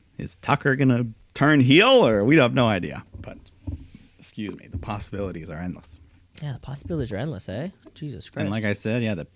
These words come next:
Speaker 1: the pay-per-view ended at nine twenty-five, so crazy.
Speaker 2: You coulda got, you coulda put your,
Speaker 1: Fun
Speaker 2: you
Speaker 1: show.
Speaker 2: coulda, you coulda gotten to bed, you put your kids to bed, and, uh,
Speaker 1: <laughs>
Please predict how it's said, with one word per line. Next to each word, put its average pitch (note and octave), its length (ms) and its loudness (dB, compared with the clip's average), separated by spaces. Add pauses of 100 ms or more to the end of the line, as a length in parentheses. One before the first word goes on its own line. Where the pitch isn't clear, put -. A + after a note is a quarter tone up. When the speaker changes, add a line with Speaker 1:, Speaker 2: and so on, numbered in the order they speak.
(120)
Speaker 1:
the A#2+ 100 -14
pay-per-view D3 540 4
ended D3+ 220 6
at A2 120 6
nine F3 300 6
twenty-five, E3 760 2
so - 160 -10
crazy. C#3+ 320 0
Speaker 2:
You A#2 60 4
coulda B3+ 180 6
got, A#3+ 200 4
you A#3+ 80 4
coulda C#4 200 4
put D4 140 2
your, B3+ 120 2
Speaker 1:
Fun G3 160 8
Speaker 2:
you A3 60 6
Speaker 1:
show. C4+ 160 4
Speaker 2:
coulda, B3 200 4
you G#3+ 120 0
coulda B3+ 160 0
gotten A#3+ 160 2
to A#3 60 -2
bed, A#3+ 280 4
you G#3+ 60 -4
put B3 160 2
your A#3 80 -4
kids A#3 260 -2
to F3+ 60 -4
bed, G3 340 2
and, G#3 240 0
uh, G#3 480 2 (420)
Speaker 1:
<laughs> C3 220 2